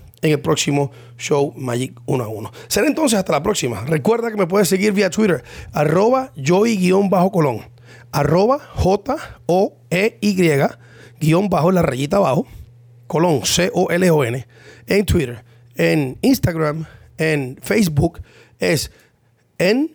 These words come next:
B A, como la liga, N B A, Joey guion bajo Colón, N B A, Joey guion bajo Colón. Me puedes seguir en todas las plataformas sociales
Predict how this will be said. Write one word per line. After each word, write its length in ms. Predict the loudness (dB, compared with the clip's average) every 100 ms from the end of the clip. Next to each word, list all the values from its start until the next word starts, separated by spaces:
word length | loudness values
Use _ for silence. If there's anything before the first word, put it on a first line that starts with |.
| _
B 300 | -2 0 0
A, 140 | 0
como 180 | -2 0
la 80 | 0
liga, 340 | 2 0 -2 -10 -20 _
N 200 | 0 2
B 400 | 4 2 2 -2 -6 -18 _ _ _ _ _ _
A, 40 | -2
Joey 360 | 2 2 0 -6 -20 -20
guion 240 | -2 0 2
bajo 200 | 2 0
Colón, 340 | 0 -4 -6 -20 -20 -20 -20 -4
N 220 | 0 2
B 180 | 2 2
A, 720 | 0 -2 -10 _ _ _ -6 0
Joey 400 | 2 2 -2 -8 -12
guion 300 | 0 2 2
bajo 180 | 2 2
Colón. 300 | 2 2 0 -10 -10
Me 100 | -6
puedes 240 | 0 0 2
seguir 220 | 2 2
en 340 | 0 -6 -12 -20 -20 -2
todas 200 | 0 2
las 80 |
plataformas 420 | -2 -4 -2 0 -2
sociales 480 | 0 2 2 -2